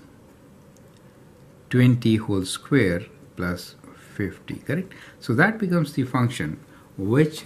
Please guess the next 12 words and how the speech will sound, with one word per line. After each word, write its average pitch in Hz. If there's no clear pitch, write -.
represents 117
height 151
of 135
this 233
rocket 104
when 101
launched 110
from 98
a -
height 104
of 92
two -